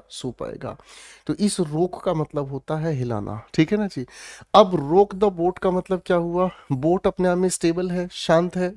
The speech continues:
बिल्कुल स्टेबल हो गया। आप इसको अगर हिला देंगे तो क्या कर देंगे सर?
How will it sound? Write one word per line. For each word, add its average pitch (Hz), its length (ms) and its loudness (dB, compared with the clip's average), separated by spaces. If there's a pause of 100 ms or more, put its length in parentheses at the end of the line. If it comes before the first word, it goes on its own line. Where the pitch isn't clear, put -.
बिल्कुल 170 440 -4
स्टेबल 165 460 -2
हो 170 120 -2
गया। 170 240 -2 (500)
आप 170 180 8
इसको 202 240 2
अगर 202 120 6
हिला 156 260 6
देंगे 185 280 2
तो 185 140 -4
क्या 190 220 6
कर 147 200 0
देंगे 127 280 -4
सर? 117 220 -8